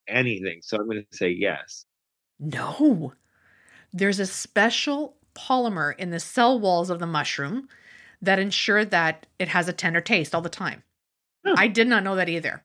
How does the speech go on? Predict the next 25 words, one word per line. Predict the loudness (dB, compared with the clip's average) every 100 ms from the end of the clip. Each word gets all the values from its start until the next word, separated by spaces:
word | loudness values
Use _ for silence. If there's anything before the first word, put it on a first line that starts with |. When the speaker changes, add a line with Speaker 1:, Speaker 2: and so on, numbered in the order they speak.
| -8
Speaker 1:
Wow, | -2 0 2 0 -6 _
okay, | -4 -4 -4
okay. | -6 -2 -2 0
Well, | -2 -2 -6 -6
noted. | 0 2 4 2 0 _ _
Speaker 2:
<laughs> | 2 2 0 -6 -6 -6 -10 -8 -10 _ -10 -10 -10 -12 -12 -14 -16 -6
True | 2 4 4 2 -2 2
or | 2
false? | 4 0 0 -6 -20 _ _ -20 _ _
Black | 0 4 2 2
pepper | -4 -4 -2 -2
was | -2 -4 -2
once | 0 0 -2 -4
a | -2
luxury, | 0 2 2 0 -2 -4 -6 -12 _
and | -4 -2 -2
lobster | 2 2 0 -2 0
and | 2 0
oysters | 0 0 0 -2 -4 -4 -8 -16 -4
used | 0 0 0
to | -2
be | 0 -2 -4 _ _ -2
working | 0 2 0 -6
class | -2 -2 -2
food. | -2 -4 -4